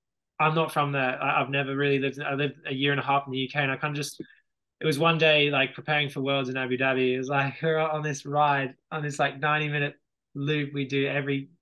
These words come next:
frickin' Monday. And, um, it was,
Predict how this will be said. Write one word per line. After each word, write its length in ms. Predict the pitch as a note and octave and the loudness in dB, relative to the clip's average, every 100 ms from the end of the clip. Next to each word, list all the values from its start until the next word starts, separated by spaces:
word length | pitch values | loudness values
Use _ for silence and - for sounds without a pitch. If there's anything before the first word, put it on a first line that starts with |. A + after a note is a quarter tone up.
| - | -12
frickin' 480 | D3 D3+ C3 C3 C#3+ _ _ _ _ _ _ C#3 | -6 -4 -6 -10 -14 _ _ _ _ _ _ -4
Monday. 540 | C#3 C#3+ C3+ B2 A#2+ - - - - C#3+ | -2 0 0 0 -2 -8 -20 -20 -10 -2
And, 240 | C#3 C3+ | 0 2
um, 400 | C3+ C3 B2+ B2+ - _ | 0 0 -4 -10 -16 _
it 80 | D#3 | -2
was, 220 | C#3+ C#3 | -2 -2